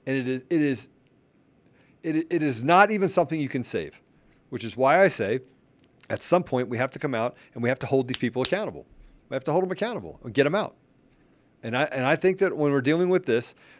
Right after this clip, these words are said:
th-, you can't tell me that you need more proof if you're not willing to do the hard work of actually looking into what we're actually dealing with.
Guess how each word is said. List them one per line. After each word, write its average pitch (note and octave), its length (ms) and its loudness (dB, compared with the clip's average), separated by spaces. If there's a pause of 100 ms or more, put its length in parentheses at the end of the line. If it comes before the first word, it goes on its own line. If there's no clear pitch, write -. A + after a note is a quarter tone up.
(140)
th-, C#3 220 -8
you C3 140 -2
can't F3+ 260 -2
tell F#3 180 2
me D#3 160 0
that B2+ 220 2
you C#3+ 140 -2
need D3+ 180 -2
more C#3+ 180 0
proof F#3+ 380 0 (200)
if - 120 -4
you're C3 100 2
not D#3+ 200 2
willing D#3 180 0
to C#3 80 -4
do C#3 160 0
the C#3 100 4
hard D3 300 4
work G#3 240 2
of B2 80 -4
actually C3 260 -2
looking C3 360 -2
into D3+ 300 -4
what C3 160 0
we're C3+ 240 -2
actually D3+ 380 -4
dealing G#3 300 -10
with. D2+ 180 -14